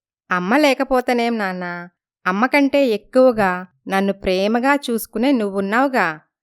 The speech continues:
ఇలాంటి తండ్రి ఎంతమంది ఆడపిల్లలకు దొరుకుతాడు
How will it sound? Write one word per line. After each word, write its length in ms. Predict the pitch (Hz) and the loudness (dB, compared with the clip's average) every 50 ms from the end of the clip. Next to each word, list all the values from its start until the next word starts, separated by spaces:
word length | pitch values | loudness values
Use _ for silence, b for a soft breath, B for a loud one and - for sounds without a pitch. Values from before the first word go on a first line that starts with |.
| _ _ _ _ - | _ _ _ _ -8
ఇలాంటి 500 | 185 185 190 196 196 190 190 185 - 185 | -4 -2 0 0 0 0 -2 -2 -4 -6
తండ్రి 680 | 185 - 185 180 185 202 240 247 220 202 190 196 _ _ _ _ - 170 | -4 -4 -4 -2 -2 0 0 0 -2 -2 -6 -8 _ _ _ _ -12 -8
ఎంతమంది 600 | 170 165 170 165 - 220 226 254 254 269 269 277 | -6 -6 -6 -2 -2 0 0 2 2 2 2 2
ఆడపిల్లలకు 560 | 262 254 254 254 - 254 247 240 247 247 247 | 2 2 0 0 -2 -2 -2 0 -2 -2 -4
దొరుకుతాడు 720 | 214 226 220 226 - - 233 226 226 220 226 226 233 233 | -4 -4 -4 -4 -6 -4 -4 -4 -2 -2 -4 -6 -8 -10